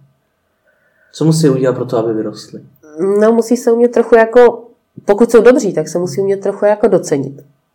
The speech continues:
Speaker 2: Pokud dobří nejsou, tak už moc neporostou. A zůstanou v tomhle, nebo se vydají jinou cestou, budou dělat něco jiného.
Speaker 1: Hmm.
Speaker 2: Myslím si, jako, že úplně naučitelné to není. Někdo to možná může mít třeba hodně vydřené, jako, že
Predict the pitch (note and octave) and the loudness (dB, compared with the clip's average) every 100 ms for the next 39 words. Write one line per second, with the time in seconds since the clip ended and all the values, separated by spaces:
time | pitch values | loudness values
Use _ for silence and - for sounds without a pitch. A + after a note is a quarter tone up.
0 | _ - F3 G#3 G3+ A#3+ A3 E3 - E3+ | _ -6 -2 0 0 0 0 -2 -4 -2
1 | F3+ G#3+ - _ - F#3+ F#3+ - - - | -2 -4 -12 _ -8 -8 -8 -20 -20 -20
2 | _ _ _ - F#3 - G3 G3 D3+ D#3 | _ _ _ -12 -12 -6 -6 -4 -4 -4
3 | A#2+ - G#2+ - - D#3+ E3 E3 F#3 F#3 | -6 -12 -16 -16 -10 -8 -8 -6 -6 -6
4 | F#3 F3+ F3+ E3 E3+ F3+ F#3 F#3 F3 E3+ | -2 -2 -2 -6 -6 -6 -8 -6 -6 -6
5 | E3 E3 D#3+ D#3 D#3 E3 E3 D#3 D#3+ D#3+ | -8 -10 -12 -8 -6 -4 -6 -6 -10 -10
6 | D#3 D3+ D#3 D#3 D#3+ - _ _ _ D3+ | -10 -8 -10 -12 -14 -18 _ _ _ -10
7 | C3+ - - - _ _ _ _ _ - | -10 -10 -14 -20 _ _ _ _ _ -12
8 | G3 F#3+ G3 G3 G3+ G3+ A3 G#3 G3 G3 | -10 -6 -8 -4 -2 0 0 0 -2 2
9 | A#3 A3+ F#3+ G3 G3 G3 G3 F#3 F#3+ F#3 | 4 6 4 0 -2 -2 0 -2 -2 0
10 | F3+ E3 D3+ - _ - _ _ - F3 | -2 -4 -10 -16 _ -20 _ _ -14 -6
11 | F3+ G3+ G3 F#3 F#3 F3 F#3 F#3 F#3 E3+ | -2 0 0 -2 -2 -4 -6 -8 -8 -8
12 | E3+ F3 D#3 D3+ D#3+ E3 D#3 D3 D3 D#3 | -6 -6 -6 -8 -6 -6 -6 -8 -10 -12
13 | D#3+ | -10